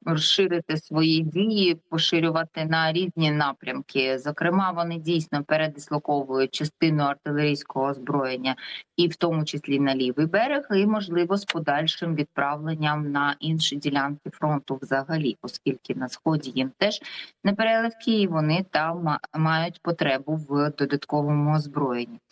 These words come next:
На півдні ж накопичено було військове, е, угруповання ще з, е, серпня, коли було анонсовано, м, перша хвиля контрнаступу. І тут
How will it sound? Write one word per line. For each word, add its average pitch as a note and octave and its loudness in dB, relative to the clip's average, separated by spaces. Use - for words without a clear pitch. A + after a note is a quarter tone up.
На E3 2
півдні C4 0
ж G#3 -2
накопичено F#3+ 0
було F3 0
військове, D#3+ -2
е, C#3+ -2
угруповання D#3 -2
ще D#3 0
з, - -12
е, C#3+ -2
серпня, E3+ -2
коли B3+ -2
було A3 0
анонсовано, G3+ 0
м, F3 -4
перша F#3+ -2
хвиля E3+ 0
контрнаступу. D#3+ -4
І G#3 2
тут A#3 -2